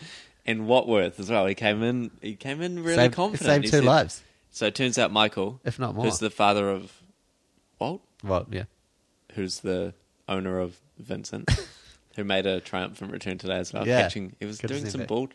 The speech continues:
Speaker 1: catching some tennis balls as well.
Speaker 2: <laughs> Well, he's a winner.
Speaker 1: Yeah, he's a winner. But the first winner is Michael. He came in, he said, "I've got eight years of construction. I know if this cave's gonna collapse or not." And just look, quickly looked at the cave walls and said, "That's load bearing. This is where we need to dig."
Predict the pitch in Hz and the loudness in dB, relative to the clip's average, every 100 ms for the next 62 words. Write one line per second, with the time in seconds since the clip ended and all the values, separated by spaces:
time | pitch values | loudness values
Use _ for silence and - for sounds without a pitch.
0 | _ - - - 117 117 110 113 120 143 | _ -10 -10 -8 -10 -10 -6 -6 -4 -6
1 | 147 117 117 135 110 120 139 110 92 107 | -8 -8 -4 -4 -2 0 0 -2 -4 -8
2 | - _ - _ _ _ - 92 104 131 | -14 _ -20 _ _ _ 0 0 2 2
3 | 117 95 98 131 - - - 156 143 139 | 2 2 4 4 4 -2 2 4 4 2
4 | 127 113 104 104 98 95 101 113 117 113 | 4 4 4 2 0 -2 -4 -2 -2 -2
5 | 110 110 101 104 95 - - - _ _ | -4 -8 -6 -4 -4 -8 -20 -20 _ _
6 | _ _ - 113 127 127 131 127 127 131 | _ _ -8 -2 0 0 -2 -2 -2 -4
7 | 123 104 - 120 - 95 101 113 120 104 | -6 -8 -6 -6 -4 -4 -2 2 2 0
8 | - - 110 - 117 101 - 98 - 98 | -6 -8 -6 -4 -4 -4 -2 -6 -2 0
9 | 101 - 92 - - _ _ _ 101 101 | 0 -4 -10 -10 -12 _ _ _ -12 -10
10 | - 107 - 139 123 117 107 104 - - | -4 -4 -2 -6 -2 0 0 -2 -6 -10
11 | - 110 104 98 101 98 98 98 95 107 | -6 -2 0 2 0 -2 -4 -4 0 -2
12 | - 110 98 98 95 92 95 95 - 110 | -2 0 0 0 0 0 -4 -8 -4 -4
13 | 104 95 98 95 95 85 92 92 | -4 -4 -2 -2 -6 -8 -8 -8